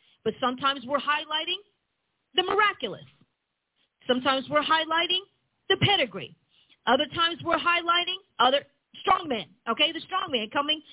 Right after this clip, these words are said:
before the pedigree, the dunam-, I'm sorry, after pedigree, but the dunamite. So blend it in your mind. This is one world for God. One world for him.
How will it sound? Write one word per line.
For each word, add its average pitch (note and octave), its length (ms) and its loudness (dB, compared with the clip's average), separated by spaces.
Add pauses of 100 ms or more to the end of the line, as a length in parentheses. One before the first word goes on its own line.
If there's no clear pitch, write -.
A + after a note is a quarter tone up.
(160)
before D#4 460 0 (220)
the D4 100 -6
pedigree, E4+ 420 -2
the B3 80 -6
dunam-, D#4+ 340 -4
I'm G#3 200 0
sorry, G3+ 160 -2
after A3+ 200 -2
pedigree, A#3 320 -2
but A#3+ 220 -2
the C4+ 60 -10
dunamite. A#3+ 420 -4 (540)
So D4+ 100 -2
blend C4+ 440 0
it E3+ 160 -6 (180)
in D4 120 4
your C#4+ 140 4
mind. C4+ 400 2 (220)
This C#4 220 0 (100)
is C4+ 380 2 (240)
one C4 540 0
world C4+ 320 0
for A#3 100 -6
God. G3+ 280 -2 (1400)
One D4+ 500 0
world D4 300 2
for B3+ 100 -8
him. A3 280 -6